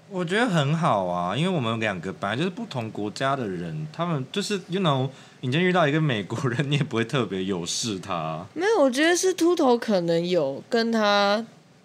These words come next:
Speaker 2: 互动，然后他无视他。
Speaker 1: 嗯，我们要先脱离秃头。
Speaker 2: 不，我的意思是说，他会这样跟我讲，代表应该是我今天有跟你互动，那你这个中国人他妈直接无视我，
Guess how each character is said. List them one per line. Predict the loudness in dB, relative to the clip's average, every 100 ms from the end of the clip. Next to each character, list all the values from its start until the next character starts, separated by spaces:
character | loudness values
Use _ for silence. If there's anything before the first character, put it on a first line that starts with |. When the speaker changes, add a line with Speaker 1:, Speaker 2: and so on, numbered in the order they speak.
| _ -20 -10
Speaker 2:
互 | 0 2 2
动， | 2 2 0 -14 0
然 | 4
后 | 6 6
他 | 6
无 | 4 2
视 |
他。 | 4
Speaker 1:
嗯， |
我 | 6
们 | 6
要 |
先 | 6 4
脱 | 2 4 6 6
离 | 4
秃 | 4 4 4 4
头。 | 0 -2 -2 -6 -10 -20 -20 _ -12 2
Speaker 2:
不， | 4 4 2
我 | 4
的 | 6
意 | 8 6
思 | 6
是 | 4
说， | 4 4
他 | 6
会 | 6
这 | 6
样 | 4
跟 | 4
我 | 2
讲， | 2 0 2
代 | 2
表 | 2 0
应 | 2
该 | 0
是 | 0 0 -2 -4 -14 -6 -2
我 |
今 | 2 4
天 | 4
有 |
跟 | 2 -2
你 | -2
互 | -4 -6 -4
动， | -8 -8 -18 -20 -16 0
那 | 2
你 | 2
这 | 0
个 | 2
中 | 2 2
国 | 0
人 | -2
他 | -2
妈 | -2
直 | -2 -4
接 | -4
无 | -4
视 | -4 -4 -6
我， | -8